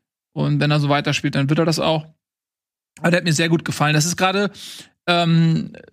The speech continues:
seit, seit Younes mit Kamada zusammen so, so ein Doppel-Zehn, äh, spielt, sind die zu meinem Leidwesen, weil ich, ähm, Jovic bei Kickbase <laughs> ge-, gekauft hab.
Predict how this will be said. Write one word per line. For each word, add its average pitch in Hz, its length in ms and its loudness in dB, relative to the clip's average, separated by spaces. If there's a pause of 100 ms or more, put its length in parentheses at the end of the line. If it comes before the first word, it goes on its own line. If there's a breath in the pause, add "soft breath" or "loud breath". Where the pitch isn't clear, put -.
(160)
seit, 170 380 -4
seit 190 400 -2
Younes 208 400 2
mit 190 140 0
Kamada 196 480 0
zusammen 196 640 0
so, 160 140 0
so 160 340 -4
ein 165 120 2
Doppel-Zehn, 208 920 -2 (240)
äh, 190 180 -2
spielt, 220 680 -2 (760)
sind 185 140 2
die 190 60 -2
zu 196 140 -2
meinem 190 200 2
Leidwesen, 190 460 0
weil 175 140 2
ich, 175 300 -2
ähm, 156 500 0 (160)
Jovic 175 500 -2 (640)
bei 165 100 0
Kickbase 175 360 -2
<laughs> - 480 -4
ge-, - 140 2
gekauft - 400 -2
hab. - 180 -2